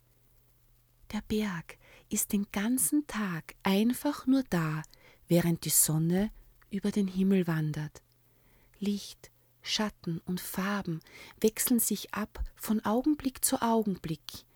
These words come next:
in der unnachgiebigen Stille des Berges.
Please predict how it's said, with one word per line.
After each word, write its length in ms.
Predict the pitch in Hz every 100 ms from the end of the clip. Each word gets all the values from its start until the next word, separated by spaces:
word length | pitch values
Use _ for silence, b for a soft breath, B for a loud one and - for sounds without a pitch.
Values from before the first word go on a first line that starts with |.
| b b b
in 140 | 185 185
der 160 | 175 175 202 _ _ -
unnachgiebigen 1300 | 247 277 294 247 208 214 - - - 254 240 208 196 - -
Stille 600 | - - 233 226 220 233 _ _ _ _ _ _ _ -
des 200 | 233 -
Berges. 760 | 175 165 151 - 156 - -